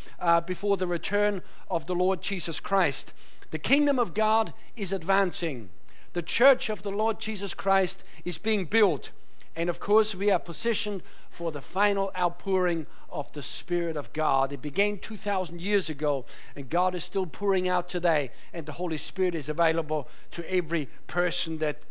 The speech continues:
uh, cares to get born again and to reach out to God. Last week, we began to speak about the Holy Spirit, and we started in, uh, John's Gospel, chapter s-, four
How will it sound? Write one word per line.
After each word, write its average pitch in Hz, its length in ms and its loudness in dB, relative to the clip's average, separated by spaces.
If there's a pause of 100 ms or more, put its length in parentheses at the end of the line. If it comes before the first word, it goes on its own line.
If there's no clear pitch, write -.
(180)
uh, 147 100 -2
cares 180 360 0
to 160 80 -2
get 139 220 -2
born 185 240 2
again 170 420 0 (300)
and 143 160 -2
to 143 80 -2
reach 170 260 0
out 156 220 0
to 151 100 -2
God. 135 400 0 (360)
Last 233 360 2
week, 233 300 0
we 214 260 0 (160)
began 208 280 2
to 190 100 0
speak 240 280 -2
about 202 280 0
the 180 60 -2
Holy 202 240 0
Spirit, 220 460 2
and 185 140 0
we 175 80 -2
started 208 480 2
in, 180 200 0 (260)
uh, 165 220 2 (180)
John's 220 320 2
Gospel, 226 480 0
chapter 196 340 0
s-, - 300 -2
four 233 500 0